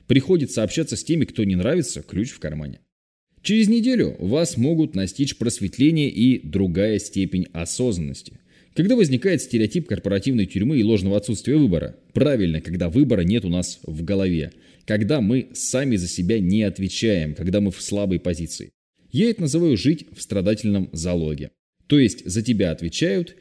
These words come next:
тебя перемещают, тебя развивают и так далее. Все меняется, как только понимаешь, что ты сам за себя отвечаешь. В том числе и за свое решение приходить сюда каждый день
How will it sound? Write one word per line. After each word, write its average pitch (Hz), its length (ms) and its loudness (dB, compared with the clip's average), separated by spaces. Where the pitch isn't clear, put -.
тебя 110 380 4
перемещают, 120 1080 0
тебя 92 500 2
развивают 95 800 0
и 87 120 -2
так 87 200 -4
далее. 71 280 -8
Все - 220 0
меняется, 208 360 2
как 143 100 -10
только 170 200 2
понимаешь, 131 460 2
что - 260 0
ты 131 220 0
сам 127 480 -4
за 87 160 -4
себя 90 440 -2
отвечаешь. 82 600 -8
В - 140 -18
том 156 280 4
числе 135 460 -2
и 110 220 -2
за 110 100 0
свое 104 220 0
решение 104 400 0
приходить 110 500 -2
сюда 92 260 -4
каждый 92 480 -4
день 143 360 0